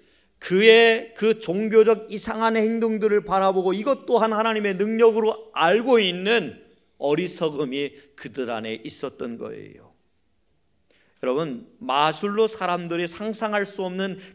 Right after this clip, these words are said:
큰 능력을 행했기 때문에 바로 이 마술사 시몬을 그들은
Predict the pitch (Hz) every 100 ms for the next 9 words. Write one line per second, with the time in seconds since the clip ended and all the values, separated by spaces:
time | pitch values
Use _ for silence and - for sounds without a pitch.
0 | - 214 285 262 226 147 170 190 196 202
1 | 185 180 170 175 165 160 147 135 113 127
2 | 220 _ _ _ _ _ _ - 160 175
3 | 165 175 214 208 131 - 147 180 220 220
4 | - 220 208 - 226 196 170 151 226 254
5 | - - _ _ - 165 156 180 160 120